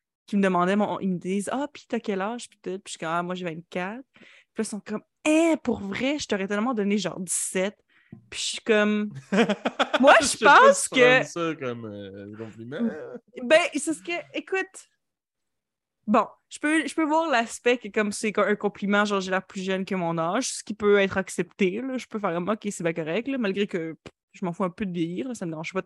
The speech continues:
Speaker 1: tant que ça. Mais c'est juste parce que je suis comme, « Mais peut-être que toi, t'es juste habitué de travailler avec des gens de ton âge, fait que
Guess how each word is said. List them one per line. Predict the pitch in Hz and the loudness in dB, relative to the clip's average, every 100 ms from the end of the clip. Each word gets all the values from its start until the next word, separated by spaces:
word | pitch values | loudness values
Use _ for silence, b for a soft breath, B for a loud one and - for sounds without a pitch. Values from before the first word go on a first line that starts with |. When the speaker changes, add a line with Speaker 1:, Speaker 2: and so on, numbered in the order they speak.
| _ | _
Speaker 1:
tant | - 170 | -8 -8
que | - | -8
ça. | - 226 - B B B B | -6 -6 -6 B B B B
Mais | 214 214 - | 0 0 -4
c'est | - 220 | -4 -2
juste | 196 254 - | 0 -2 -2
parce | 220 214 - | -4 -4 -8
que | 202 | -8
je | - | -8
suis | |
comme, « | - 208 208 | -2 -2 0
Mais | 196 | -2
peut-être | 208 220 359 | -2 -2 -2
que | - | -2
toi, | 220 226 | -2 -2
t'es | 202 | -2
juste | 180 196 | -4 -4
habitué | 190 165 - 202 170 _ - | -6 -8 -6 -6 -8 _ -6
de | 175 165 170 | -4 -4 -10
travailler | - 180 165 180 | -6 -4 0 0
avec | 165 170 | -2 -2
des | 170 | -4
gens | 180 | -4
de | 175 | -6
ton | 175 160 | -6 -4
âge, | 165 185 | -4 -6
fait | - | -4
que | 170 | -6